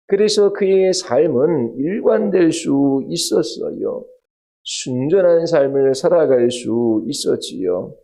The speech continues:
이처럼 하나님의 사람은 일관되며 순전합니다. 사람을 기쁘시게 하기, 사람을 기쁘게 하기 위하여 그렇게 사람 앞에서 말하거나 행동하는 사람이 아니었습니다.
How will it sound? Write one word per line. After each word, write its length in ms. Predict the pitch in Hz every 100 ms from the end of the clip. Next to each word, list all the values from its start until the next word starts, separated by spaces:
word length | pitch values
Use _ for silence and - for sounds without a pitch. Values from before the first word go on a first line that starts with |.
| _ _ _ _ _ -
이처럼 420 | 170 202 196 185
하나님의 640 | 190 196 185 180 175 175
사람은 840 | 135 117 139 127 117 165 120 107 143
일관되며 920 | 143 185 208 196 180 170 160 160 160
순전합니다. 1700 | 160 135 131 165 196 202 220 233 151 113 113 110 107 104 92 - - _ _ _ _ _ _ _ -
사람을 760 | 135 117 131 185 196 190 190
기쁘시게 640 | 220 - 208 - 165 165
하기, 560 | 165 147 147 143 131 -
사람을 540 | - 165 180 175 175
기쁘게 440 | - - 175 160 156
하기 440 | 139 131 131 120
위하여 800 | 127 135 123 104 107 131 113 - - _ _ _
그렇게 880 | - 262 330 160 127 151 131 113 - - -
사람 520 | - - 113 175 196
앞에서 500 | 170 151 160 156 151
말하거나 600 | 143 113 139 127 123 123
행동하는 760 | 123 143 143 135 117 110 113 110
사람이 880 | 113 101 107 101 101 107 123 107 -
아니었습니다. 1200 | 90 90 151 175 131 - - - 62 69 - -